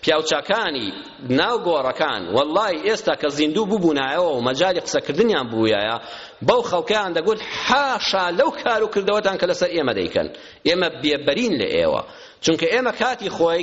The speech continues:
کە خەڵک داوای دوعای خێری لێ دەکردین، حوسنی زەنی پێمان هەبوو، وەڵڵای لەبەر پیاوچاکی خۆمان نا، لەسەر فەرمودەی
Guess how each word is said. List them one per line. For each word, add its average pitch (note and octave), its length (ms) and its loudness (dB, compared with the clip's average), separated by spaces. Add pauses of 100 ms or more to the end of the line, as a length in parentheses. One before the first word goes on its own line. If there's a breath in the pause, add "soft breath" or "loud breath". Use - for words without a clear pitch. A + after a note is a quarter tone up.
کە F3 140 -2
خەڵک A#3 260 4
داوای F#3+ 200 2
دوعای F#3 240 0
خێری B3+ 360 0
لێ E3+ 140 2
دەکردین، D#3 380 0 (100)
حوسنی G#3+ 340 2
زەنی B3 440 2
پێمان D#3+ 340 2
هەبوو، D#3 360 0 (420 loud breath)
وەڵڵای A3 460 2
لەبەر B3 220 2
پیاوچاکی G#3+ 480 0
خۆمان A3+ 400 2 (120)
نا، A#3 360 0 (360 loud breath)
لەسەر G3 480 2
فەرمودەی A#3 440 0